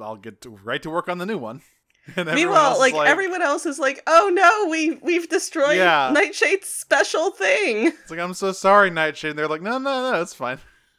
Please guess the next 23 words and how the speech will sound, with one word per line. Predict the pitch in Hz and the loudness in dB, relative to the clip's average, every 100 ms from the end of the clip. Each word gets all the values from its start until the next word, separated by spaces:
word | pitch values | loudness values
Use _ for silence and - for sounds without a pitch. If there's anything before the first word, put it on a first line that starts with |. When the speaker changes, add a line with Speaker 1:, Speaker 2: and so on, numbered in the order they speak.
| _ | _
Speaker 1:
I'll | 131 | -18
just | 127 - | -16 -14
get | 135 135 | -12 -8
to | |
work | 143 151 | -6 -4
on | 151 143 | -6 -8
Smart | 147 143 | -8 -8
Trainer | 143 143 143 | -8 -12 -8
five | 147 147 | -6 -4
thousand | 143 135 | -4 -6
eight. | 147 98 | -14 -14
It's | - | -14
no | 110 | -12
biggie." | 101 104 123 _ _ _ _ - _ _ _ _ | -12 -14 -16 _ _ _ _ -20 _ _ _ _
And | 135 | -8
everyone's | 143 160 156 | -6 -6 -6
just | 147 403 | -6 -4
Speaker 2:
Yeah. | |
Speaker 1:
like, | 143 135 _ _ _ _ | -4 -8 _ _ _ _
"Do | 120 | -10
you | 135 | -6
wanna, | 147 143 139 | -4 -4 -4
like, | 135 127 123 107 | -2 -2 -4 -10